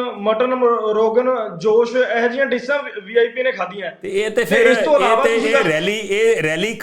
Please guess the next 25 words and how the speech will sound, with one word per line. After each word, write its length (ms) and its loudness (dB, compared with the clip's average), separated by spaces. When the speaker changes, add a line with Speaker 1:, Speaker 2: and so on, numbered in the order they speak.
Speaker 2:
ਘੱਟ 140 -4
ਤੇ 340 0
ਇਹ 120 -4
ਤੇ, 260 0
ਅ, 340 -2
ਵਿਆਹ 280 0
ਦੀ 100 -4
ਪਾਰਟੀ 380 -2
ਜ਼ਿਆਦਾ 220 0
ਲੱਗਦੀ 320 -2
ਆ। 140 -6
Speaker 1:
ਲਗਭਗ 480 0
ਵਿਆਹ 220 2
ਦੀ 100 -8
ਪਾਰਟੀ 420 0
ਜ਼ਿਆਦਾ 260 2
ਹੈ। 100 2
ਤੁ-, 200 -10
ਅ, 680 -2
ਤੁਸੀਂ 220 -8
ਇਹ 80 0
ਦੇਖੋ, 260 0
ਆਪਣੇ 300 -2
ਆਪ 180 -2
ਨੂੰ 140 -8